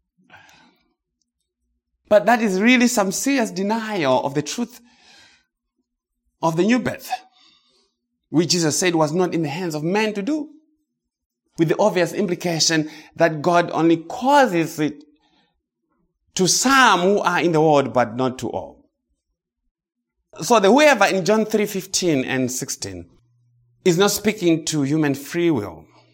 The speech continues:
nor is it saying that all people were born with ability to come to Christ, or that God really wants to save every person who ever lived.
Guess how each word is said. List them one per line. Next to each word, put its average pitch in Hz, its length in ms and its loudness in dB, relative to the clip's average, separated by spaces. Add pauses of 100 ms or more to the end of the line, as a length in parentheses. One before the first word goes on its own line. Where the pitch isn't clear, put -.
(1200)
nor 127 240 -2
is 120 160 -4
it 160 80 -8
saying 131 500 -4
that 117 220 -4
all 160 260 -4
people 107 640 -10 (1500)
were 123 180 -2
born 117 680 0
with 113 160 -6
ability 120 560 0
to - 120 -14
come 123 240 -6
to 117 80 -12
Christ, 139 500 -12 (1080)
or 131 120 -2
that 131 280 0
God 143 240 2
really 139 440 2
wants 135 340 -4
to 120 140 -10
save 131 600 -8
every 123 360 -4
person 131 480 -6
who 127 320 -2
ever 120 240 -6
lived. 139 500 -2